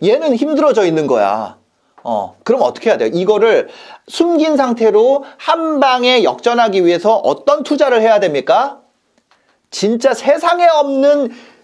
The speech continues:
기회와 같은 투자를 내가 찾아가지고 그걸 해야 되는 거예요. 그걸 뭐라 그러냐? 우리는 사기라고 합니다. 그런 투자처가 있다고 하잖아요. 그, 그거 뭐라고요? 사기입니다.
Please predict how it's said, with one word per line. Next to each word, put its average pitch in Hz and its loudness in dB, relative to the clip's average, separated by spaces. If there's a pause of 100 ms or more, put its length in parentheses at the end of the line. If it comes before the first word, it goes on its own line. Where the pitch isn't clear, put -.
(280)
기회와 247 2
같은 196 -2
투자를 185 0
내가 135 2
찾아가지고 175 -2
그걸 123 -2
해야 123 -4
되는 85 -12
거예요. - -20 (100)
그걸 170 -2
뭐라 117 -2
그러냐? 110 -8
우리는 101 -14
사기라고 156 -14
합니다. - -20 (1600)
그런 - -2
투자처가 240 -2
있다고 196 0
하잖아요. 208 0 (180)
그, 208 0
그거 175 -2
뭐라고요? 156 0 (160)
사기입니다. 190 -10